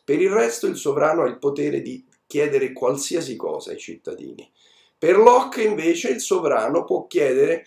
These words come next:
solo quello che è, che gli è consentito, se vogliamo. È come se i sudditi gli dessero alcuni diritti, non tutti, ma il diritto alla libertà, all'iniziativa privata, quelli per Locke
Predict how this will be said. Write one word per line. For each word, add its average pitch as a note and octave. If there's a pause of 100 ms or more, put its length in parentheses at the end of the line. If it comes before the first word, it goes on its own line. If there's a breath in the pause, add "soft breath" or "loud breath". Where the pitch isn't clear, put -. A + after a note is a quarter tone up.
(580 soft breath)
solo G#3+
quello E3+
che D#3
è, - (680)
che D3
gli D#3+
è F3+
consentito, D#3
se G2+
vogliamo. G#2+
È B2+
come D#3
se D3
i D3
sudditi C#3
gli C3+
dessero C3 (600 soft breath)
alcuni E3+
diritti, A#2
non D3
tutti, A#2+ (280 loud breath)
ma C3+
il C#3+
diritto D#3+
alla B2
libertà, A#2
all'iniziativa G#2+
privata, A2+
quelli E3
per F#3+
Locke C#3+